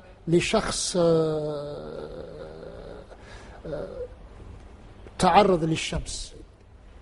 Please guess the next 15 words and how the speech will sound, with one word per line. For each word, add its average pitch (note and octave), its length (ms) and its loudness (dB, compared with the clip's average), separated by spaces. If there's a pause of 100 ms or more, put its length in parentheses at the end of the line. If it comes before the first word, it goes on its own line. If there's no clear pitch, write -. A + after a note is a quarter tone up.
(140)
الشمس - 540 0
تعرض F#3+ 460 6
الناس F3 380 2
لها E3 340 4
أم E3 120 0
لم D#3 120 -2
يتعرضوا، D#3 760 2 (640)
لا F3+ 140 8
يضرها E3 720 6 (100)
تعرضهم F3+ 760 6 (420)
ولا E3 200 8
ينفعها، F3 840 4 (320)
آه، C#3+ 680 0
مقابلتهم D3+ 920 2
لها. A#2 240 -6